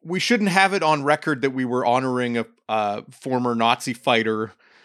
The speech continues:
Um, it probably isn't a good look for us, so maybe we can just erase it"? Or was it a, a more a political attempt to prevent the Liberals from looking foolish in the historical record?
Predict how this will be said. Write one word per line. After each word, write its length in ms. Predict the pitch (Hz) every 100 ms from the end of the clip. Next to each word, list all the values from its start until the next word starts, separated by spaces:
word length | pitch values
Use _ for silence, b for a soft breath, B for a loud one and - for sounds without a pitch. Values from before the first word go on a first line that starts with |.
| b b
Um, 500 | 123 110 104 104 107
it 100 | 123
probably 300 | - 143 131
isn't 180 | 127 117
a 40 |
good 180 | 107 113
look 160 | 117 120
for 160 | 123
us, 140 | 110 -
so 100 | 131
maybe 200 | 120 120
we 140 | 117
can 160 | 117 113
just 280 | 120 - -
erase 500 | 123 104 117 123 -
it"? 200 | 117 107
Or 220 | 143 143 147
was 140 | 143
it 100 | 151
a, 100 | 139 -
a 100 | 135 - _
more 220 | 156 165 165
a 40 |
political 520 | 165 156 190 226 170
attempt 380 | 139 143 131 117
to 180 | - 117 _ _
prevent 400 | 139 123 143 131
the 100 | 131
Liberals 400 | 120 143 143 120
from 300 | - 120 113
looking 400 | 120 123 113 107
foolish 640 | - 143 131 117 110 - -
in 160 | 127
the 60 | 113
historical 560 | 113 110 117 104 - 113
record? 340 | - - -